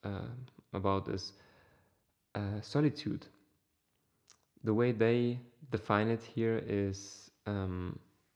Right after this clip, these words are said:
time spent alone with your own thoughts and free from input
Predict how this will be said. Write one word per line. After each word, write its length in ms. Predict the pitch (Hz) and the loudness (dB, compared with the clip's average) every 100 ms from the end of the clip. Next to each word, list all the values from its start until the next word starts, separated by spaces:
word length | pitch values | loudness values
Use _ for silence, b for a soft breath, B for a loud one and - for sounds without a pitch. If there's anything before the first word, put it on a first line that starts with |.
| _ _ _ - | _ _ _ -6
time 420 | 117 127 139 143 | -2 0 0 -2
spent 420 | - - 110 107 | -6 0 2 2
alone 480 | 101 98 104 110 110 - b b b b b _ - | 0 2 4 2 -2 -8 b b b b b _ -2
with 140 | 107 | 2
your 160 | 98 98 | 4 4
own 300 | 113 120 123 123 - | 4 4 2 -6 -8
thoughts 640 | - 104 107 107 - - - _ _ | 0 2 2 -2 -10 -12 -16 _ _
and 160 | - 98 | -8 -8
free 580 | - - 117 123 131 143 - - | -8 -6 -2 0 0 -4 -12 -4
from 200 | 101 - | -4 -2
input 500 | 117 113 - 110 107 | -2 -2 0 -2 -2